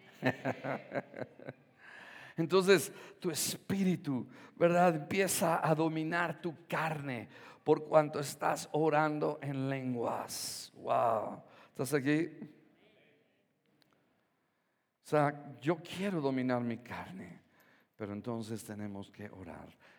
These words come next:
en el espíritu. Y esto está hablando de los tiempos finales. Está hablando de los tiempos finales. Ahora,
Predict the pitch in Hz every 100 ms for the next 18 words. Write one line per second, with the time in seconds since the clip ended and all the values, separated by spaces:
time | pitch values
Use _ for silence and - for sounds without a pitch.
0 | _ 92 95 90 87 - - 85 - -
1 | 139 175 - - 156 - 147 151 143 147
2 | 143 127 123 117 107 107 - - 160 143
3 | 147 156 151 - - - - 139 131 117
4 | 113 104 90 - - - - - _ _
5 | _ _ _ _ 123 139 139 143 139 131
6 | 123 131 131 127 120 117 117 110 104 87
7 | - - - - - - - 151 147 139
8 | -